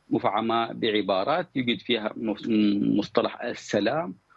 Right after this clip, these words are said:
وإنه يا أخي إنه الفترة الجاية قد، آه، نريد إيقاف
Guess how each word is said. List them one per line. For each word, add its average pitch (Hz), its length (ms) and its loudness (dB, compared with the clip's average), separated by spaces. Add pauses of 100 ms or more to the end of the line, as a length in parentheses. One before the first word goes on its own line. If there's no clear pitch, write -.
(200)
وإنه 139 460 2
يا 131 100 2
أخي 139 160 -6
إنه 120 160 -6
الفترة 110 320 -6
الجاية 107 320 0
قد، 98 200 -8 (140)
آه، 98 640 0 (160)
نريد 110 460 0
إيقاف 107 460 0